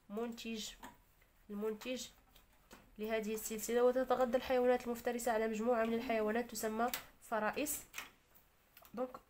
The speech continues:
دي بخوا. إذا بالنسبة للمعجم، وسط طبيعي عندنا ميليو ناتوريل، سلسلة غذائية شان أليمونتير، نظام بيئي،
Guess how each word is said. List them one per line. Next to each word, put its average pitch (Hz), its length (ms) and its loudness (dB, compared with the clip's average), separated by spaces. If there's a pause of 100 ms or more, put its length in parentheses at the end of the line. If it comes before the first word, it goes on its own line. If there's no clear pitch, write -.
(100)
دي 208 120 -4
بخوا. 233 300 2 (1000)
إذا 262 140 -2
بالنسبة 247 400 0
للمعجم، 208 460 2 (460)
وسط 254 420 2
طبيعي 233 500 2
عندنا 220 360 2
ميليو 254 440 0
ناتوريل، 226 600 0
سلسلة 240 340 -2
غذائية 226 400 0
شان 240 560 0
أليمونتير، 226 580 0 (380)
نظام 233 440 0
بيئي، - 360 -2